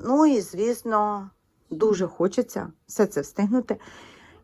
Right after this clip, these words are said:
і все це зробити. Сподіваюся на вашу підтримку, сподіваюся, що я все-таки встигну. І все буде класно, я буду насолоджуватися таким шикарним виробом.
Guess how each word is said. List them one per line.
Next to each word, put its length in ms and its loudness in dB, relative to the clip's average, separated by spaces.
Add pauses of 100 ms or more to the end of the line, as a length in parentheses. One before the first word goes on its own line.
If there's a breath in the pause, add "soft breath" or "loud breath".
(140)
і 40 2
все 260 8
це 180 6
зробити. 520 0
Сподіваюся 720 6
на 140 4
вашу 420 6
підтримку, 880 4
сподіваюся, 880 4
що 200 -4
я 160 4
все-таки 500 -2
встигну. 720 2 (2250 soft breath)
І 100 10
все 220 8
буде 220 8
класно, 440 8
я 180 8
буду 200 4
насолоджуватися 1120 4
таким 460 2
шикарним 680 0
виробом. 760 -6